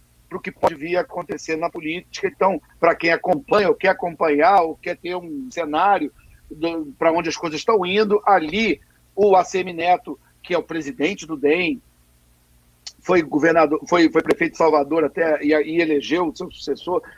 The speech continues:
Então, é, é um player importante da política brasileira. E aí, tem um, entre os diversos recados que ele dá na entrevista, tem aquela onde pergunta se ele cogita a possibilidade de caminhar junto com Bolsonaro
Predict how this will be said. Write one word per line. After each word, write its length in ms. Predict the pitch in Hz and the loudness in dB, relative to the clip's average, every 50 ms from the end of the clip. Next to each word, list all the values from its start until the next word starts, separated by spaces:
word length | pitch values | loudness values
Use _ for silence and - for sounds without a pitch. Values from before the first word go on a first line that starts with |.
| _ | _
Então, 200 | _ 220 240 233 | _ 4 4 6
é, 180 | 220 214 - 196 | 6 4 4 2
é 40 | 185 | -2
um 100 | 196 - | -2 -4
player 420 | - 160 170 190 190 185 180 170 | -8 -6 -2 0 2 2 0 -2
importante 680 | 175 147 - 190 147 - - - 175 196 196 190 - | -6 -8 -8 -8 -8 -8 -6 -6 -4 -4 -4 -8 -6
da 100 | - 160 | -6 -8
política 380 | - - 156 147 143 - - 147 | -6 -6 -6 -6 -6 -6 -6 -6
brasileira. 560 | 139 160 165 165 185 165 160 175 185 175 175 - _ _ _ _ _ _ _ _ _ _ _ _ | -4 -4 -6 -6 -4 -2 2 2 2 0 0 -6 _ _ _ _ _ _ _ _ _ _ _ _
E 120 | 190 220 | 4 4
aí, 380 | 226 208 190 180 208 226 208 175 | 6 6 6 4 4 2 0 0
tem 300 | - _ 220 240 240 240 | -2 _ -6 -4 -4 -4
um, 320 | 226 220 202 165 - - - - | -4 -4 -4 -6 -8 -12 -10 -2
entre 460 | - 208 240 247 - - 185 180 165 - - | 0 2 2 2 0 -2 -6 -6 -6 -8 -10
os 120 | 151 - | -12 -12
diversos 720 | - - 175 139 117 131 185 220 240 226 202 - - - 156 | -10 -10 -10 -8 -2 0 2 4 4 4 2 0 -6 -6 -4
recados 640 | 160 165 - - 143 147 151 151 147 131 139 - _ _ _ _ _ _ _ | -4 -4 -4 -2 0 2 2 2 2 0 -4 -12 _ _ _ _ _ _ _
que 140 | - 156 170 | -6 -2 -2
ele 200 | 175 170 170 156 | -2 -2 -4 -2
dá 220 | 147 156 151 147 | 0 0 0 0
na 80 | 147 147 | 0 -4
entrevista, 720 | 139 143 139 135 123 147 185 208 196 156 - - - - _ _ _ _ _ _ _ _ _ _ _ _ | -6 -4 -6 -6 -6 -6 -8 -8 -8 -8 -10 -14 -18 -20 _ _ _ _ _ _ _ _ _ _ _ _
tem 300 | - 202 208 220 220 214 214 | 4 4 4 4 4 2 2
aquela 480 | 202 180 - - 180 185 190 196 208 | 0 -2 0 0 2 2 4 4 2
onde 180 | 208 196 196 165 | 0 -2 -4 -4
pergunta 480 | - - 196 175 151 156 196 196 - 185 | -2 -2 -2 -2 -2 -6 -10 -10 -10 -12
se 240 | - - 196 185 | -12 -10 -2 0
ele 500 | 160 160 165 170 170 165 170 180 180 156 - - - _ _ _ | 0 2 2 2 0 -2 -2 -4 -4 -6 -6 -10 -20 _ _ _
cogita 760 | - 202 220 208 - - - - 151 220 233 - _ - - - | 4 6 6 6 6 2 -4 -6 -6 -6 -6 -4 _ -6 -6 -4
a 80 | 196 185 | -6 -4
possibilidade 1000 | - 208 190 - - 175 170 190 175 185 151 156 156 156 160 165 160 143 151 160 | -4 -4 -6 -6 -8 -12 -10 -6 -6 -4 0 4 6 6 8 6 6 4 0 -8
de 280 | 156 135 147 160 180 - | -10 -8 -8 -8 -8 -6
caminhar 480 | - 190 196 190 190 185 185 190 185 | -2 -2 -2 0 2 4 4 4 4
junto 380 | 147 - 156 170 185 185 - - | 2 -2 -4 -6 -6 -6 -8 -10
com 120 | - 208 | -10 -4
Bolsonaro 720 | 175 185 185 - 202 190 175 156 156 156 160 156 190 - | -2 -2 0 0 0 0 2 2 2 2 2 0 -2 -4